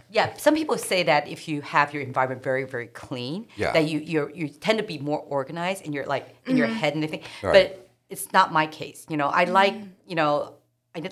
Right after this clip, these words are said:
Speaker 1: I like a little mess. I don't like it too clean. It
Speaker 2: Mm-hmm.
Speaker 1: freaks me out.
Speaker 2: Mm-hmm.
Speaker 3: Me too, a little bit. Yeah.
Speaker 2: Yeah.
Speaker 3: I've also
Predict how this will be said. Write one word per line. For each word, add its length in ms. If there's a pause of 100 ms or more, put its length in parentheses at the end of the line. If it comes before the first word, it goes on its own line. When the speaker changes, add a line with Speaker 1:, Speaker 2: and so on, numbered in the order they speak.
(120)
Speaker 1:
I 80
like 180
a 60
little 180
mess. 480
I 120
don't 200
like 180
it 140
too 220
clean. 380
It 160
Speaker 2:
Mm-hmm. 140
Speaker 1:
freaks 260
me 120
out. 200
Speaker 2:
Mm-hmm. 300
Speaker 3:
Me 160
too, 160
a 80
little 200
bit. 260
Yeah. 300 (240)
Speaker 2:
Yeah. 360
Speaker 3:
I've 120
also 200